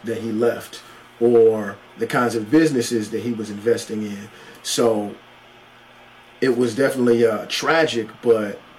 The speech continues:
man, I, I believe it was life-changing for a lot of us, because for a lot of us, it meant to stop playing around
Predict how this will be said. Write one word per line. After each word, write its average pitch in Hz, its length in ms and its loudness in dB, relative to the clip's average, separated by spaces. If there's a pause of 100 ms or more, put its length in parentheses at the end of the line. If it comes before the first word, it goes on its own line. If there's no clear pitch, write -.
(260)
man, 127 280 0
I, 117 180 0
I 120 100 -4
believe 120 420 2
it 117 80 2
was 107 160 -4
life-changing 123 680 -2
for 107 360 -8
a 107 80 -10
lot 135 260 0
of 110 140 0
us, 107 360 -4 (420)
because 110 800 -2 (420)
for 117 240 -2
a - 20 2
lot 143 200 4
of 120 120 -2
us, 110 140 0
it 110 100 -2
meant 110 200 -2
to 110 100 -10
stop 110 300 -6
playing 107 260 -6
around 107 360 -6